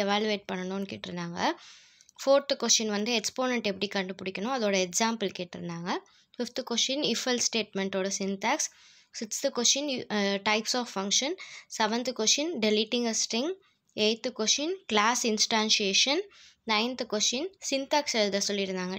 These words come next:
tuple கிரியேட் பண்ணுறதுக்கு. த்ரீ மார்க்ஸ் பொறுத்த வரைக்கும் ஃபஸ்ட்டு த்ரீ மார்க் வந்து பியூர் ஃபங்க்ஷனுக்கும் இம்பியூர் ஃபங்க்ஷனுக்கும் உள்ள டிஃப்ரென்ஸ் வந்து கேட்டிருந்தாங்க.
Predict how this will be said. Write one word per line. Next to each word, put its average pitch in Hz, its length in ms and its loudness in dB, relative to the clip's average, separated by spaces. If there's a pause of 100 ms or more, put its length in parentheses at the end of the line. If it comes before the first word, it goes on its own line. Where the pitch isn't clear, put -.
(140)
tuple 220 320 -4
கிரியேட் 185 340 -2
பண்ணுறதுக்கு. 175 500 -4 (600)
த்ரீ 277 220 2
மார்க்ஸ் 285 240 0
பொறுத்த 226 220 0
வரைக்கும் 220 300 -2
ஃபஸ்ட்டு 247 360 0
த்ரீ 226 200 0
மார்க் 208 280 0
வந்து 233 260 -2
பியூர் 240 240 0
ஃபங்க்ஷனுக்கும் 214 560 0
இம்பியூர் 214 320 -4
ஃபங்க்ஷனுக்கும் 202 500 -2
உள்ள 208 100 0 (120)
டிஃப்ரென்ஸ் 220 400 -6
வந்து 190 220 -6
கேட்டிருந்தாங்க. 170 480 -6